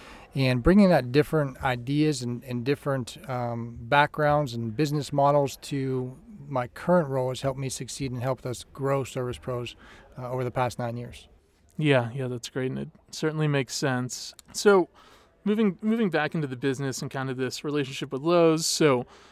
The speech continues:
Speaker 2: obviously, you know, you mentioned how important Lowe's has been to, um, the, the company in terms of its success and, and its growth. What challenges did you kind of start to see as a finance team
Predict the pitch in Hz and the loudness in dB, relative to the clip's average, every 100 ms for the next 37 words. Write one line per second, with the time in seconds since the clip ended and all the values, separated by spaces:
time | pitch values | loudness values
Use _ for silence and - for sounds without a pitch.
0 | - 190 185 180 - 143 131 127 170 139 | 0 4 4 2 2 0 0 0 2 2
1 | 139 175 175 165 156 156 127 160 135 131 | 2 2 2 2 2 2 4 4 4 4
2 | 139 135 139 123 135 135 120 - 139 123 | 4 2 -2 -2 0 0 -2 -4 -2 -2
3 | 120 131 123 143 175 - - 139 123 170 | -2 -4 -4 -4 -6 -4 0 0 0 0
4 | 233 202 202 190 156 147 131 131 127 113 | 2 4 4 4 2 -2 -4 -4 -6 -6
5 | - 151 - 180 170 - 135 139 - - | -10 -6 0 2 2 -2 -4 -6 -16 -20
6 | - 180 151 127 - 156 156 156 151 - | -8 -2 0 0 -4 2 4 4 2 -8
7 | - 170 160 247 - 185 165 156 139 139 | -14 -4 2 2 0 0 2 2 0 -2
8 | 131 - 170 143 139 160 143 - 147 143 | -4 -4 -4 -4 -4 -4 -4 -2 -4 -4
9 | - 139 135 - 139 131 131 131 - 151 | -2 -2 -2 -4 -4 -2 -6 -8 -10 -6
10 | 135 127 | -4 -6